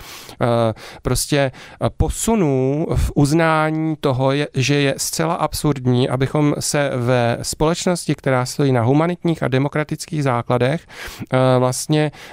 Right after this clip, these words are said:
stavili zády k, mm, k životům L G B T Q plus lidí, tak, eh, tak ta, ta,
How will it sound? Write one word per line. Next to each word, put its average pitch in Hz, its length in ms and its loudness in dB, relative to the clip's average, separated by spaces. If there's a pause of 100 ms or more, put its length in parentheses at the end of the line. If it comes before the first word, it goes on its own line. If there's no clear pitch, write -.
(120)
stavili 143 440 0
zády 131 760 2 (320)
k, - 100 -2 (340)
mm, 120 360 0
k - 80 -12
životům 135 500 0
L 123 160 0
G 123 120 -2
B 131 120 0
T 139 180 -2
Q 147 160 -2
plus 156 240 -2
lidí, 113 480 0 (840)
tak, 143 320 0
eh, 147 180 4
tak - 160 -4
ta, 143 160 0
ta, - 140 -4